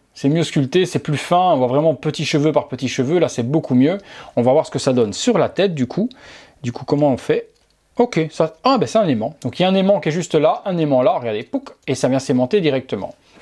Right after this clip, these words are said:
Ouais, ben là, ce qui va gêner, ben, c'est le M ici, c'est la jointure. Ouais, dommage. Dommage parce que avec les cheveux vers l'arrière, ça peut être cool, mais on voit vraiment la jonction.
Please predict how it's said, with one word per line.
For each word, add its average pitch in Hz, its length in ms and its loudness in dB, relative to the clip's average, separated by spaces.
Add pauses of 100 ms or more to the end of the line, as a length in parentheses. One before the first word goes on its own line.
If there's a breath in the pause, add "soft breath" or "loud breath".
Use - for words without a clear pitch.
(1400 loud breath)
Ouais, - 240 2
ben 127 180 2
là, 151 160 2
ce - 80 -12
qui 143 140 -4
va 135 100 2
gêner, 135 340 0
ben, 123 140 0
c'est - 240 0
le 123 160 2
M 135 180 2
ici, 135 320 -4
c'est 123 220 0
la 113 140 2
jointure. 120 420 -4 (240)
Ouais, 117 220 2
dommage. 107 420 -4 (220)
Dommage 135 360 2
parce - 200 -4
que 120 280 0
avec 135 280 2
les - 60 0
cheveux - 220 0
vers 139 140 4
l'arrière, 143 300 2
ça - 100 -8
peut - 140 -4
être 123 100 -2
cool, 170 240 0
mais 131 100 4
on 120 40 4
voit 120 160 2
vraiment 151 400 2
la 131 80 2
jonction. 120 500 -6